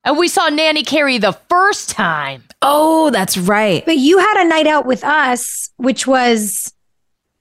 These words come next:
Speaker 3: a little stressful.
Speaker 2: Yeah.
Speaker 3: And, like, you were kinda just getting out of your shell. This is, like, your first real night out where you feel good.
Speaker 2: Yeah.
Speaker 3: And I think it, I think it's part of the youth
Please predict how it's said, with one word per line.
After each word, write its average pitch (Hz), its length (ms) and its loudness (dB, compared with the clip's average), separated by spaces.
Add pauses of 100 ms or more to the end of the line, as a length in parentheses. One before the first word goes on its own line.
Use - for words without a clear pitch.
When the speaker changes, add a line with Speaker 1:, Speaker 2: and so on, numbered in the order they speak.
Speaker 3:
a 269 80 2
little 262 600 2 (180)
stressful. - 840 -4 (460)
Speaker 2:
Yeah. 185 320 0
Speaker 3:
And, 247 140 2
like, 233 300 0 (260)
you 262 160 2
were 262 140 2
kinda 285 320 0
just 247 180 0
getting 240 220 0
out 233 120 2
of 220 60 0
your 220 80 0
shell. 339 320 0
This 269 220 -2
is, 370 100 -6
like, 339 200 -2
your 311 120 2
first - 460 0
real 262 420 4
night 240 300 2
out 269 400 -2
where - 120 -18
you 262 200 2
feel 226 340 -2
good. 240 720 0 (400)
Speaker 2:
Yeah. 196 260 2
Speaker 3:
And 269 460 2 (280)
I 277 100 0
think 339 340 -4
it, 330 140 2 (100)
I 285 120 0
think 330 200 -6
it's - 140 -4
part 277 240 0
of 226 140 0
the 220 80 2
youth 269 540 0